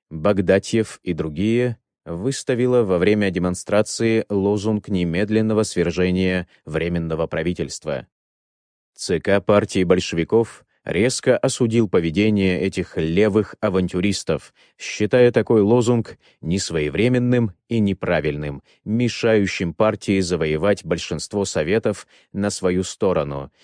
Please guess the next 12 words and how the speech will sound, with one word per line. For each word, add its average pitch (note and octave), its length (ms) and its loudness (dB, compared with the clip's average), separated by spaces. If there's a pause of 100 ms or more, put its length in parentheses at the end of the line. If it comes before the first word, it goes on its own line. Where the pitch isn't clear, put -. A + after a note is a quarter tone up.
(140)
и C3 100 -2
противоречащим F#2+ 920 0
установке F2 640 -6
партии G2+ 640 0 (100)
на E2+ 220 -4
мирное F2 540 -2
развитие D2+ 520 -6
революции. D2+ 720 -8 (880)
События B2 680 -2
двадцатого-двадцать G2 1080 0
первого E2+ 460 0
апреля D#2+ 560 0